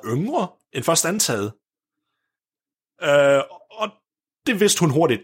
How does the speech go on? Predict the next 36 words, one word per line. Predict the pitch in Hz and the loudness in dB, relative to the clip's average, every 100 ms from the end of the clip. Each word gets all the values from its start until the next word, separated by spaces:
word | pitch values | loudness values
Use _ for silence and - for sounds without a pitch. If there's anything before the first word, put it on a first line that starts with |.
| - | -4
det | 107 | 0
kan | 123 | 0
ikke | - | -2
passe, | 107 90 | -4 -4
fordi | - 120 | -2 0
det | 156 | 0
er | 147 | 2
bullshit. | 127 104 - - | 2 2 -4 -6
Fordi | - 117 | -10 -6
vi | 117 120 | -4 -2
ved, | 123 151 | 2 2
alle | 139 147 | 4 2
dateringsmetoderne, | 110 135 123 107 - 98 95 95 - | 2 0 0 -6 -4 -4 -2 -4 0
også | 117 - | 0 2
det | 117 | 0
lag, | 110 123 104 | 2 2 2
det | 95 | -2
var | |
fundet | 92 123 117 | -2 -2 -2
i, | 101 101 92 - | -4 -4 -6 -10
øh, | 87 90 90 | -10 -8 -4
ved | 98 | 0
stenene, | - 117 107 90 87 - - | 2 0 -2 -6 -8 -10 -2
at | 123 107 - | -2 -2 -2
den | 117 101 | -4 0
passer | 135 117 107 85 - | -2 0 -2 -4 -8
med, | 107 107 | -2 -2
at | 98 | 0
den | 95 | -4
skal | - | -4
være | 101 | -4
mindst | 107 104 - | -4 -2 -2
otteogtres | 110 101 - 90 | -2 -2 -2 -4
millioner | - 90 87 87 | -4 -8 -8 -8
år | |
gammelt. | 85 87 76 - | -8 -10 -12 -20